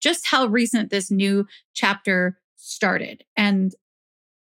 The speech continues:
the process of closing up that chapter throughout this summer before starting that new chapter at Kansas State. Like I mentioned, she was getting ready to start her freshman year over there at Kansas State University,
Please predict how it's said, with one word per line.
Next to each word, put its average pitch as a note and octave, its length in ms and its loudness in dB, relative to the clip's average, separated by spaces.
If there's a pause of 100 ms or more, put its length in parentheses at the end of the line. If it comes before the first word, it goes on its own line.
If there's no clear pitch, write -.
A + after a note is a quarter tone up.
(300)
the A3 80 -2
process G#3 460 0
of F3 140 -4
closing A#3 460 2
up G3 180 0
that - 220 -2
chapter F#3 400 0
throughout - 320 -2
this D4+ 160 0
summer G3 260 2
before F#3+ 260 -2
starting G3+ 460 0
that F3+ 140 -2
new F3+ 120 -4
chapter - 340 -6
at - 140 -8
Kansas - 400 -8
State. - 320 -12 (580)
Like F#3+ 120 2
I F#3+ 60 2
mentioned, A3+ 500 4
she G#3+ 140 0
was F#3 160 0
getting G3 180 2
ready G3 200 4
to F3+ 100 -2
start B3 280 2
her C4+ 120 2
freshman A#3+ 340 2
year A3 180 4
over G#3+ 180 2
there G3+ 180 4
at - 140 -2
Kansas G3+ 360 2
State F#3+ 200 -2
University, C4 800 2